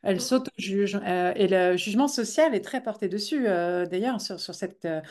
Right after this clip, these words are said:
Speaker 1: façon de vivre les choses. C'est, il faut avoir une seule chose, un seul projet à la fois.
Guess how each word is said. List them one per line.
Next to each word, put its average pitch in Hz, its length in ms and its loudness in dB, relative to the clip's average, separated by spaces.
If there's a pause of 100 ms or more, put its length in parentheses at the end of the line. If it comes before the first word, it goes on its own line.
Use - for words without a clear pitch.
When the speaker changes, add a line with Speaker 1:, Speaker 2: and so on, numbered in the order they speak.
(220)
Speaker 1:
façon 226 520 4
de 196 100 6
vivre 185 180 -2
les 196 100 4
choses. 269 280 0
C'est, 185 320 0
il 190 100 -6
faut 202 160 -2
avoir 175 300 0
une 247 160 2
seule 247 180 -2
chose, 262 260 -2
un 233 100 0
seul 220 200 -4
projet 254 260 -2
à 247 60 0
la 247 100 -2
fois. 247 320 -8